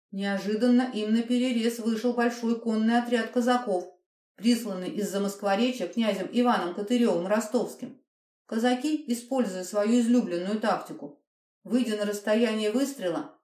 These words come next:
быстро и слаженно забатовали коней и под их прикрытием открыли убийственный огонь по неожидавшим такого поворота рейтерам.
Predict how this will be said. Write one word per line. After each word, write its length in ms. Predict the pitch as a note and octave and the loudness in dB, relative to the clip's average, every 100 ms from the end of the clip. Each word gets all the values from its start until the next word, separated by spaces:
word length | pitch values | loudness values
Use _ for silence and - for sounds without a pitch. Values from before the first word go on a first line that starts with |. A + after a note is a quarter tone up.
| _ | _
быстро 440 | F3+ G#3 D4 - E3 | -4 0 2 0 -6
и 140 | F3 | -8
слаженно 540 | G3 A#3 C4 G#3+ E3+ E3 | -2 2 2 0 -4 -4
забатовали 640 | F3 F#3 G3 G3+ B3 A#3+ | -2 0 0 2 2 2
коней 580 | - E3+ E3 D#3+ D#3 - _ _ _ - | -2 -4 -4 -6 -8 -12 _ _ _ -4
и 80 | |
под 220 | A3+ A#3+ A#3 | 0 2 2
их 160 | A#3+ | -2
прикрытием 640 | A#3+ A3+ B3 C#4 B3+ E3 E3+ | -2 0 2 0 0 -4 -4
открыли 420 | F#3+ A#3 B3 A3 | -4 0 2 2
убийственный 760 | B3 A3 A#3 G3+ F3 E3 E3+ | 2 2 2 0 -6 -6 -4
огонь 340 | F3 G3+ C4 A#3+ | -2 0 2 2
по 140 | G#3+ | 0
неожидавшим 720 | G#3 G3 G#3 G#3 A#3+ A#3 F3 | -2 -2 -2 0 0 -2 -2
такого 380 | G3 G3 G#3 F3 | -2 0 0 0
поворота 520 | G3+ G#3 G#3 F3 F#3 | 2 2 2 0 -2
рейтерам. 580 | G#3 F#3+ D#3+ C#3 A#2+ | -2 -4 -4 -6 -6